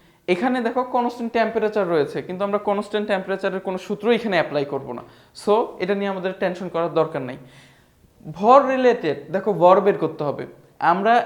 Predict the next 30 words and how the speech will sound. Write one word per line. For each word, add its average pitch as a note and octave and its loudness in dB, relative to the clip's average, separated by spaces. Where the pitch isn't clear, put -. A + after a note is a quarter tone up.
এতগুলো G#3+ 0
যে G#3+ -2
ফর্মুলা F#3 0
দেখেছি, D#3 -6
চিন্তা B3 2
করো A3 4
তো G#3+ -2
কোনটাতে C#4+ 0
ভর G#3 4
রিলেটেড G3 0
আছে C#3 -2
বা D#3+ 0
কোন C4 -2
ফর্মুলাতে A#3+ 0
ভর F#3+ 0
ইনক্লুড G3 0
আছে। - -4
তোমরা G3+ 2
আশা G3+ 0
করি, G3+ -2
আহ, D3 4
সবাই F#3 -2
খেয়াল F#3+ -2
করতে F3+ -6
পারবা। C#3+ -2
ফর্মুলাটা A3+ 0
হচ্ছে G3+ -2
আদর্শ A#3 2
গ্যাসের F3+ -2
সমীকরণ, C3+ -8